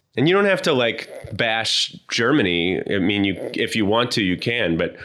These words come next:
I think it's a pity how some people, they don't know what they have until they travel somewhere else, you know? So what is it you enjoy about coming to the United States?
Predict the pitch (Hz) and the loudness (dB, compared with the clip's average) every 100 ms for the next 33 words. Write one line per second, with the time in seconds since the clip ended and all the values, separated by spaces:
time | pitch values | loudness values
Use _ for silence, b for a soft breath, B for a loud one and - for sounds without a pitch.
0 | B B B - 135 127 156 143 - 113 | B B B -4 -2 0 0 -2 -4 -4
1 | 117 127 143 131 110 104 - 151 156 139 | -2 -2 0 0 0 0 0 0 0 0
2 | 123 104 101 101 - _ - 110 120 104 | 0 2 2 0 -8 _ -2 2 2 2
3 | 101 101 95 92 90 87 87 87 80 78 | 4 4 2 2 0 0 0 -2 -2 -2
4 | - 80 78 - 90 85 95 82 85 - | 0 -2 -2 -2 -2 0 -2 0 0 0
5 | 85 80 80 80 69 - - 82 82 92 | 0 2 2 0 -2 -2 -2 0 0 -2
6 | - B B B - 123 175 185 156 139 | -6 B B B -2 2 2 2 2 2
7 | 123 113 110 104 104 98 90 82 - 98 | 4 4 4 2 2 2 0 -2 -2 0
8 | 98 92 90 90 90 85 85 - 85 80 | 2 0 0 0 0 -2 -4 -4 -4 -4
9 | - - | -8 -12